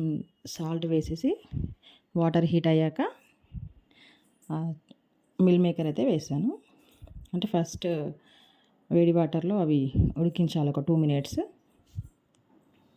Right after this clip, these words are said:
గట్టిగా ఉంటాయి కదా, so సాఫ్ట్‌గా అవుతాయి అన్నమాట.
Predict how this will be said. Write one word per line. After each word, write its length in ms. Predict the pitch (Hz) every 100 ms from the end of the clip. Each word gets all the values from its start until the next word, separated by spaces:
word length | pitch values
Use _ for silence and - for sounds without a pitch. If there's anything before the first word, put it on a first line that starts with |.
| - _ - - _ 175
గట్టిగా 340 | 165 185 180
ఉంటాయి 260 | 165 160 156
కదా, 160 | 156 277 403 -
so 140 | - 160 156
సాఫ్ట్‌గా 440 | - 170 160 170 156
అవుతాయి 240 | 143 143
అన్నమాట. 300 | 139 135 131